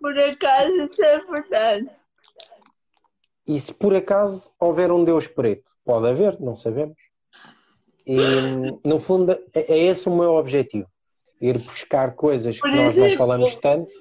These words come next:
Speaker 1: pelo que eu
Speaker 2: E
Speaker 1: conheço, acho que só há um Deus branco. Nunca ouvi dizer que há um Deus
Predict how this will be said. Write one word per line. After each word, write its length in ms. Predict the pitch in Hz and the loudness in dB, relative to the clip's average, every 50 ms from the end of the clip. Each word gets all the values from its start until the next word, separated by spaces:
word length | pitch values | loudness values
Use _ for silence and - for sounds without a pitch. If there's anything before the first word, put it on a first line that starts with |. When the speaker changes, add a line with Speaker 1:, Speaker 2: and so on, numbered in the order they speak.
| _ _ _ _ | _ _ _ _
Speaker 1:
pelo 480 | - 294 285 294 294 294 294 285 285 | 0 2 2 2 2 0 -2 -2 -2
que 80 | - 311 | 0 0
eu 120 | 294 285 262 | 0 0 0
Speaker 2:
E 40 | 262 | -2
Speaker 1:
conheço, 640 | - 285 277 262 254 262 277 285 294 - - - 415 | -2 0 2 4 4 4 4 2 0 -2 -2 -2 -2
acho 440 | 330 311 311 381 349 - - - _ _ _ _ _ _ | 0 0 0 -2 -4 -8 -16 -20 _ _ _ _ _ _
que 160 | - 294 294 277 | -4 -4 -4 -2
só 180 | - - 311 | 0 0 2
há 320 | 285 285 277 285 277 277 277 277 | 2 4 2 2 2 0 0 -2
um 200 | 269 269 247 240 | -2 -4 -4 -4
Deus 460 | 254 277 285 302 311 403 381 381 - - - _ - 285 240 247 247 | -2 0 2 2 4 2 2 0 -4 -18 -20 _ -20 -18 -16 -10 -4
branco. 520 | 269 302 320 427 349 302 294 311 330 320 _ | -2 0 2 2 2 2 2 0 -2 -6 _
Nunca 480 | 302 294 269 226 240 240 240 233 - 240 | -16 -14 -12 -8 -6 -6 -8 -4 -4 -2
ouvi 420 | 233 233 233 240 247 254 254 247 208 | 0 0 0 -2 -2 -4 -6 -6 -6
dizer 400 | 208 233 233 214 240 247 262 269 | -10 -12 -10 -4 -2 -2 -2 -2
que 120 | 277 - 370 | -4 -2 -2
há 160 | 359 262 254 262 269 | 0 2 2 2 2
um 120 | 269 254 | 0 0
Deus 420 | 240 262 269 277 294 349 349 - | 2 2 2 2 0 -2 -6 -10